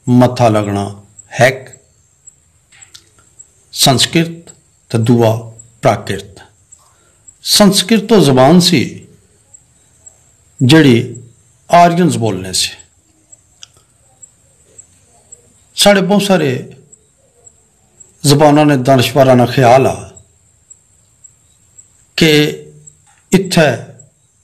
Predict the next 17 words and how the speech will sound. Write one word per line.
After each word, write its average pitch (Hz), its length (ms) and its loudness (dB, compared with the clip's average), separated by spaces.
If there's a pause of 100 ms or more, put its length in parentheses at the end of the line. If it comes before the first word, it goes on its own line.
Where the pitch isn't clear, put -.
(120)
बोलन 160 540 2
होने 135 260 2
आह्लियां 127 380 2 (640)
बहुत 151 320 2
सारियां 117 380 0
जबानां 127 440 2
जेह्ड़ियां 107 340 -2
आइयां, 101 220 -8 (800)
ओह् 170 520 0
संस्कृत - 580 0
सू 151 360 2
ही 190 100 6
निकलियां। 101 460 0 (4000)
इसनी 233 260 2
वजह 220 280 2
क्या 214 140 0
है? 196 120 0